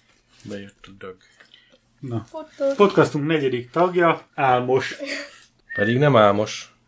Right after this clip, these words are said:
Speaker 1: csak kutya.
Speaker 3: Azért Álmos lett a neve, mert amikor hazahoztuk, akkor
Speaker 2: Akkor anya az úgy döntött, hogy Álmos lesz a neve.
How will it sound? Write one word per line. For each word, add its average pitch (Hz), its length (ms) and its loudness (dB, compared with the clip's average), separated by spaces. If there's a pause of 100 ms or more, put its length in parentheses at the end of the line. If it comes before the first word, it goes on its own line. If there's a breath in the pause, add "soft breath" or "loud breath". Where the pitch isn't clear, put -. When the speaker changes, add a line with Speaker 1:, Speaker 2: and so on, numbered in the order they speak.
(420)
Speaker 1:
csak - 200 -12
kutya. 117 380 -12 (220)
Speaker 3:
Azért 277 340 4
Álmos 240 340 2
lett 226 280 -4
a 220 180 -4 (100)
neve, 240 560 2
mert 226 180 0
amikor 226 340 -2
hazahoztuk, 269 800 0
akkor 233 560 0 (220)
Speaker 2:
Akkor 175 320 0
anya 165 260 0
az 156 200 -2
úgy 180 160 -6
döntött, 139 360 -4
hogy 143 160 -2
Álmos 123 400 -2
lesz 113 240 -10
a 117 40 -6
neve. 107 280 -8